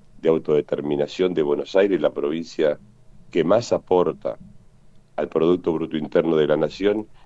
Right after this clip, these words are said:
es la provincia que menos ingresos tiene, y en un momento, en un gober-, en un presidente unitario que solamente trabaja para el sistema financiero que está estrangulando a Buenos Aires, le está quitando los fondos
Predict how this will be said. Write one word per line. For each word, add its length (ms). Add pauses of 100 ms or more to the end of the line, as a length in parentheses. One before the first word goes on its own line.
(120)
es 140
la 160
provincia 680 (300)
que 140
menos 400
ingresos 600
tiene, 460 (320)
y 200
en 140
un 100
momento, 720 (360)
en 160
un 140
gober-, 340
en 120
un 100
presidente 520
unitario 680
que 100
solamente 600
trabaja 640 (540)
para 180
el 100
sistema 480
financiero 840 (380)
que 60
está 180
estrangulando 760
a 40
Buenos 340
Aires, 260
le 60
está 160
quitando 420
los 120
fondos 460